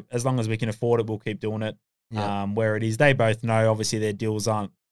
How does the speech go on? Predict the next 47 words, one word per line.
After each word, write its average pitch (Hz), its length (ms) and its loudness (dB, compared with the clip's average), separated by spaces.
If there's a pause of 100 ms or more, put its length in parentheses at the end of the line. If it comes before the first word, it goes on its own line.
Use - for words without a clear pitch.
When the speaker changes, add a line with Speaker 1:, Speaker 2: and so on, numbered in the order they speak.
(500)
Speaker 1:
concrete. 120 360 2
You 117 100 -6
know, 113 200 2
Dad 110 260 0
said 110 240 -2
to 104 60 -4
both 104 240 -2
of 104 40 -6
them, 104 280 -2
"My 107 140 -2
racing 104 340 -4
always 101 160 -6
comes 98 200 -8
first." 110 460 -4 (180)
Speaker 2:
Mm. 107 340 -4
Speaker 1:
Um, 101 340 0
but, 110 120 -2
yeah, 107 140 0
wherever 107 440 0 (340)
we 107 120 -6
can, 117 240 0
especially 107 360 -4
all 104 80 -2
the 101 100 -4
Eastern 107 220 -8
Creek 110 220 -4
stuff, 110 300 -4
we'll 101 100 -6
definitely 98 340 -8
run 98 160 -6
two 101 180 -8
cars 98 340 -8
with 98 140 -14 (160)
both 101 200 -8
Robbie 98 240 -8
and 98 80 -6
myself. 98 360 -10 (240)
Speaker 2:
What 131 160 2
are 131 40 8
you 123 160 4
hoping 110 360 -4
for 101 300 -4
in 98 60 0
the 95 100 -2
Eastern 98 260 -6
Creek 95 280 -6
season? 92 480 -4